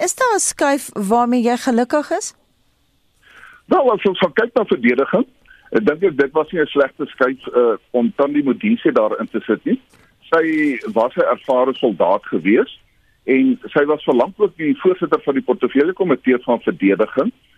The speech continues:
Speaker 2: So ek dink dit was 'n goeie skuif. Eh, dit is natuurlik 'n verlies vir die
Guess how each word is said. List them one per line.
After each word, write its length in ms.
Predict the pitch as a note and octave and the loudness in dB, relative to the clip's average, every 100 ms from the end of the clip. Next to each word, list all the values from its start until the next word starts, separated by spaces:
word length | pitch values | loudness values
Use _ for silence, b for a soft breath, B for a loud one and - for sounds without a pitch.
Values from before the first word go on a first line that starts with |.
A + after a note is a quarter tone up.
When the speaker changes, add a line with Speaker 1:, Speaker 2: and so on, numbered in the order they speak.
| b b b - | b b b -4
Speaker 2:
So 380 | - D#3 D3 - - | 0 2 2 -2 -2
ek 160 | C3 | -2
dink 160 | G3 F3+ | 0 0
dit 100 | G#3 | -2
was 200 | F4 - | -4 -8
'n 40 | |
goeie 280 | - C#3 B2 | -2 2 2
skuif. 300 | - - G#2 G3+ _ _ _ _ | 2 0 -2 -2 _ _ _ _
Eh, 160 | G#2 G2+ | -2 2
dit 120 | D3+ | 0
is 60 | |
natuurlik 420 | G3+ F#3 G#3+ G#3+ - | 0 -4 0 0 -2
'n 80 | |
verlies 480 | C#3+ C3 A2+ - - | -2 0 2 0 -4
vir 220 | - E3 | -2 0
die 80 | C#3+ | -2